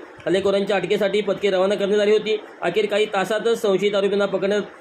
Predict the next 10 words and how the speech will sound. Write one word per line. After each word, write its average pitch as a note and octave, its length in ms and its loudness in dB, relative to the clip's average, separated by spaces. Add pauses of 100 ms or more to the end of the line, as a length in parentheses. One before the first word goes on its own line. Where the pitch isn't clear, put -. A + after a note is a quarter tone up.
(140)
इस्लामपूर G3 380 2
पोलिसांना G3+ 340 2
यश A3 240 2
आले. F3 220 2
त्यांच्यावर F3+ 680 -2
भारतीय F#3 340 0
न्याय G#3 180 2
कलम G#3+ 300 0
एकशे F#3 220 0
तीन A3 380 -4